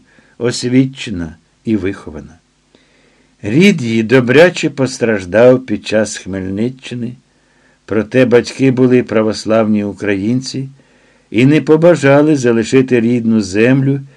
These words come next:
і тікати з іншими панами. Одного разу, гуляючи в Києві з козаками, генеральний писар Виговський побачив цю красуню. І вона відразу припала йому до вподоби.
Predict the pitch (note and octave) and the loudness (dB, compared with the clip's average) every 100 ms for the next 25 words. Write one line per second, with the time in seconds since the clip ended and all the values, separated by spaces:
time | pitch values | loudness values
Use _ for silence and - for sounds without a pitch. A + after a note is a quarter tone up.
0 | _ _ G2+ F2+ F#2 F2+ F#2+ G#2+ G#2 G#2+ | _ _ -8 -8 -6 -8 -2 -2 0 -2
1 | G2+ E2+ F2+ E2+ - F2+ F#2 F2 F#2 E2+ | -2 -4 -8 -8 -12 -10 -10 -8 -8 -8
2 | C2+ A#1 D2 - _ _ _ _ _ _ | -12 -16 -18 -20 _ _ _ _ _ _
3 | _ _ _ _ _ _ _ - C3 C#3 | _ _ _ _ _ _ _ -2 2 4
4 | D3 C#3 C3+ C3 A2+ G#2+ A2 A#2+ B2 - | 4 4 2 0 -2 0 2 4 2 -2
5 | A2 - A#2 A#2 A2 - A2+ G#2 F#2+ G2+ | -6 -4 -2 -2 -4 -6 -6 -6 -6 -4
6 | A#2 A2 D#2+ _ _ _ _ _ _ - | -4 -6 -10 _ _ _ _ _ _ -10
7 | A2 A#2+ B2+ C#3+ C#3+ C3+ C3+ C3+ C3+ C3 | -4 0 4 4 2 2 0 0 0 0
8 | B2+ C3 C#3 C3+ C#3 C3 C3 A#2+ B2 C3 | 2 2 0 -2 -4 -2 0 0 0 -2
9 | C#3+ C#3 - D3 D3+ C#3+ - C3+ F#2+ E2+ | -6 -8 -6 -6 -6 -8 -8 -8 -8 -10
10 | _ _ _ _ _ _ - D#2+ D#2 D#2 | _ _ _ _ _ _ -20 -14 -12 -12
11 | D2 D#2 E2+ E2+ F2 - - F#2 F2+ - | -12 -12 -10 -10 -10 -14 -10 -10 -10 -10
12 | G#2+ C#3 C#3 C3 B2+ B2+ A2 A2 G#2+ G#2 | -6 -4 -4 -6 -6 -8 -8 -10 -10 -14
13 | F2 E2 D2 | -10 -12 -12